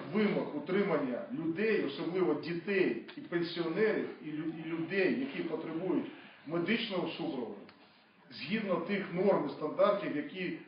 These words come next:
повинні до цього бути, скажімо, притаманні. Це наша мета. І це треба зробити оперативно. І не тільки в Київській області, а на наш погляд по всій Україні. Це питання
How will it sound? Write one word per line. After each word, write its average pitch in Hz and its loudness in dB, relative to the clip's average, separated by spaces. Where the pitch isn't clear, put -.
повинні 175 -2
до 156 -4
цього 156 2
бути, 160 -2
скажімо, 135 -4
притаманні. 160 2
Це 180 -2
наша 190 6
мета. - 0
І 175 -6
це 214 8
треба 190 6
зробити 185 2
оперативно. 185 0
І 170 -4
не 185 2
тільки 208 0
в 185 -4
Київській 170 -6
області, 123 -4
а - 4
на 170 4
наш 202 8
погляд 190 2
по 190 0
всій 202 0
Україні. 190 -2
Це 180 0
питання 190 4